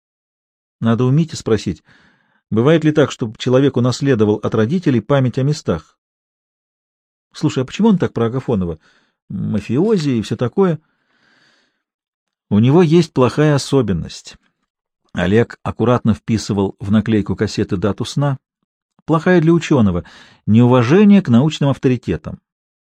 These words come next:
Он смеется над их странностями, над их одеждой. Не уважает талант. Ведь для него это всего лишь счастливое сочетание генов, никакой заслуги владельца. А, по-моему, плебейский способ самоутверждения.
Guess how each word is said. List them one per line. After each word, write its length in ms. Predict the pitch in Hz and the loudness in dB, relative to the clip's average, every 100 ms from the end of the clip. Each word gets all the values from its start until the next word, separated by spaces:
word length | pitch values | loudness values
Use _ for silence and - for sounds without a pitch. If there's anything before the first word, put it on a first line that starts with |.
| _ _ _ _ | _ _ _ _
Он 180 | 131 160 | 0 0
смеется 720 | - 156 185 196 160 - - | 2 4 6 6 4 2 0
над 160 | 113 151 | 2 2
их 100 | 185 | 0
странностями, 720 | - 160 165 143 127 - 113 | 0 2 2 0 -4 -6 -2
над 160 | 117 139 | 0 0
их 140 | 156 | 0
одеждой. 580 | 170 123 135 113 117 101 _ _ _ _ _ _ _ _ _ _ | 0 0 -2 0 -2 -4 _ _ _ _ _ _ _ _ _ _
Не 160 | - 151 | 2 4
уважает 480 | 165 156 208 202 - | 4 4 4 2 2
талант. 640 | 160 165 135 90 - _ _ _ _ _ _ _ _ _ | 2 4 2 0 -6 _ _ _ _ _ _ _ _ _
Ведь 160 | 110 101 | -2 0
для 140 | 120 | 4
него 300 | 139 165 226 | 4 4 4
это 180 | 208 151 | 2 0
всего 280 | - 160 180 | 0 2 4
лишь 240 | 156 - - | 2 -2 -12
счастливое 580 | - 143 - 175 170 151 | -4 -2 2 4 4 2
сочетание 580 | 135 139 156 147 139 | 0 -4 0 2 2
генов, 480 | 123 165 190 139 - | 2 2 4 2 -2
никакой 400 | 139 131 127 160 | -4 -2 0 2
заслуги 340 | 147 - 151 127 | 2 2 0 2
владельца. 540 | 139 135 90 - - _ _ _ _ _ _ _ _ | 2 2 0 -4 -16 _ _ _ _ _ _ _ _
А, 160 | 110 110 | -2 2
по-моему, 720 | 139 165 240 226 165 131 131 - | 4 4 2 2 0 -2 -6 -2
плебейский 560 | 147 160 233 - 139 | 0 2 0 -2 -2
способ 460 | - 156 170 - - | -4 0 0 -2 -4
самоутверждения. 920 | 139 135 123 117 92 95 82 80 | 0 0 0 -2 -2 -4 -4 -6